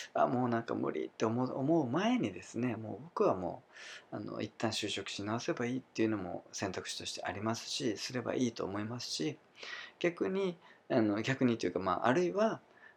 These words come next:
あの、もっとバイトの数増やして、その専業の部分っていうのを、あの、えー、比率をですね、変えてもいいと思いますし、あの、趣味レベルにまで落として、そっからもう一度、あの、やり直してもいいですよね。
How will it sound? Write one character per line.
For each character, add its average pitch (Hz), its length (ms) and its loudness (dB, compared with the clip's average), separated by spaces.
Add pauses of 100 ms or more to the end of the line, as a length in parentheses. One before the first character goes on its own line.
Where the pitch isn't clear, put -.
あ 135 100 0
の、 98 200 -2
も 104 100 -2
っ 104 60 -10
と 92 120 2
バ 92 220 4
イ 92 60 -4
ト 98 120 -4
の 95 100 -4
数 90 240 -4
増 92 120 -8
や 117 120 -2
し - 80 -4
て、 170 120 -2
そ 123 140 -4
の 92 300 0
専 98 260 -2
業 95 80 0
の 95 100 -4
部 131 100 -4
分 160 140 -4
っ 131 40 -8
て - 100 -8
い 190 40 -2
う 185 40 -2
の - 140 0
を、 - 80 -8
あ 85 40 -6
の、 - 500 -12 (1000)
え 90 160 0
ー、 - 40 -2
比 107 160 2
率 101 220 -2
を 113 80 6
で 101 100 0
す - 140 -4
ね、 120 220 4 (280)
変 104 120 2
え 95 40 0
て 139 120 0
も 107 100 2
い 107 120 2
い 110 40 -2
と 87 100 -4
思 90 140 -2
い 101 40 -4
ま 131 160 0
す - 60 -2
し、 139 360 0 (400)
あ 120 80 -2
の、 110 360 -2
趣 123 280 2
味 120 140 6
レ 123 120 8
ベ 131 120 2
ル 104 80 0
に 101 100 -4
ま 95 140 -2
で 95 80 0
落 113 120 0
と 190 120 0
し - 120 0
て、 214 480 4
そ - 160 -6
っ - 40 -8
か 220 160 6
ら 233 180 8
も 190 120 2
う 185 40 2
一 175 160 4
度、 165 160 8
あ - 40 4 (280)
の、 - 360 -4
や 107 100 4
り 104 100 0
直 101 160 2
し - 80 -4
て - 60 -6
も 80 80 -4
い 95 40 -2
い 98 40 -6
で 92 100 -6
す - 120 -8
よ - 60 -2
ね。 135 180 0